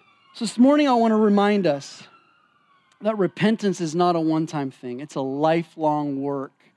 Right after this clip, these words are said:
of returning, to turn to God, to allow him to pick you up and bring you back. To allow you, to allow him to bring, pick you up and bring you back.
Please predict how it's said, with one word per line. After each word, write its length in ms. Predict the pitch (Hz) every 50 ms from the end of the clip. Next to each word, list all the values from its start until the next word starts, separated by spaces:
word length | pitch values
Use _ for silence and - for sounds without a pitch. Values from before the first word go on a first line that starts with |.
| _ _ _ _ _ _ _ _
of 180 | - 139 127 127
returning, 720 | 139 135 - - - - 175 165 160 151 131 117 113 113 -
to 120 | - - 147
turn 500 | - - - - - 196 202 196 190 180
to 140 | - - 165
God, 440 | 139 143 139 131 127 120 123 120 _ _ _ _ _ _ _
to 180 | - 202 175 170
allow 420 | 160 156 156 165 175 185 190 190
him 220 | 185 185 165 156
to 80 | 143 127
pick 300 | - - - 160 - _
you 120 | 139 131
up 220 | 123 117 - - _ _ _ _ _ _ _ _ _
and 160 | - 147 131
bring 280 | 120 131 139 139 139 131
you 120 | 131 131
back. 440 | 120 120 117 113 107 - _ _ _ _ _ _ _ _ _ _ _ _ _ _ _ _ _ _ _ _ _ _ _ _ _ _
To 120 | - 165 151
allow 260 | 143 147 165 220 294
you, 240 | 311 254 135 120 - _ _ _ _ _ _ _ _ _
to 80 | - 151
allow 260 | 143 160 208 277 285
him 160 | 254 208 175
to 80 | - 143
bring, 240 | 131 147 139 139
pick 260 | 147 _ - 165 151 -
you 100 | 151 135
up 100 | - -
and 120 | 131 123
bring 160 | 127 131 127
you 80 | 123 123
back. 260 | 117 123 110 -